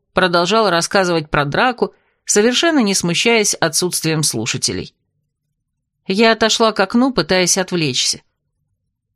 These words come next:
"Есть магия. Ее никто не видит, но она есть", прикидывала я, бездумно глядя в простиравшийся далеко внизу двор. "Я ее тоже не вижу,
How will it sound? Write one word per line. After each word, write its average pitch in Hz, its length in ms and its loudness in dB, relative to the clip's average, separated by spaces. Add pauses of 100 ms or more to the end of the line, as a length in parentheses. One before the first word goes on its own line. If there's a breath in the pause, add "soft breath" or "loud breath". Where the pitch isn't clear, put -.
(180)
"Есть 202 680 -2
магия. 147 680 0 (720)
Ее 175 440 0
никто 196 320 0
не 170 180 -2
видит, 202 380 -2
но 180 160 2
она 165 240 0
есть", 151 580 -4 (640)
прикидывала 185 580 0
я, 226 240 2
бездумно 175 580 0
глядя 202 400 0
в - 80 -18
простиравшийся 170 800 0
далеко 156 420 0
внизу 156 380 0
двор. 131 420 -4 (920)
"Я 208 240 2
ее 208 240 2
тоже 165 380 0
не 160 140 0
вижу, 165 380 -2